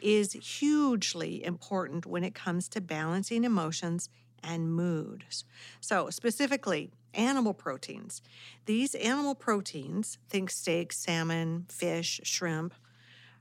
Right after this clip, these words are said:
pork, these have the building blocks, amino acids that make the feel-good brain chemicals.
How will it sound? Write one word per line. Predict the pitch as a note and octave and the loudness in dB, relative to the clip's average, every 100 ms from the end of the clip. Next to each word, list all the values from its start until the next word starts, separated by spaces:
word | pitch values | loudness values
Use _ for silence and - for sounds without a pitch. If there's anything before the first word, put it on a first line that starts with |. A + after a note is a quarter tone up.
| _ | _
pork, | - F#3 F3 E3+ - - - | -4 2 2 2 -2 -12 -4
these | F3+ A3 B3+ | 0 2 0
have | G#3+ F#3 E3 | 0 0 0
the | F3+ | -2
building | E3 G#3 C#4 C4 | 0 0 2 0
blocks, | G3+ D#3+ D#3 G3 - - | 0 -4 -6 -8 -10 -6
amino | F3 F3 F3 F#3 A3 - | 0 2 4 4 2 2
acids | E3+ D#3+ G3 F3 - | -2 -2 -4 -6 -8
that | E3 F3 F3 F3 | -4 -2 -2 0
make | F3 F#3 D4 A3+ C#3+ - - _ _ - - - | 2 4 4 2 0 -6 -14 _ _ -20 -20 -6
the | G3+ G3 | -2 -2
feel-good | - F#3+ F#3+ G#3 A3 F3 D#3+ E3 E3 | -2 0 2 2 0 0 0 0 -2
brain | F#3 A3+ D4 D#4+ | 2 4 4 0
chemicals. | F#3 D3 D#3+ - - - - | -2 -4 -6 -10 -12 -10 -12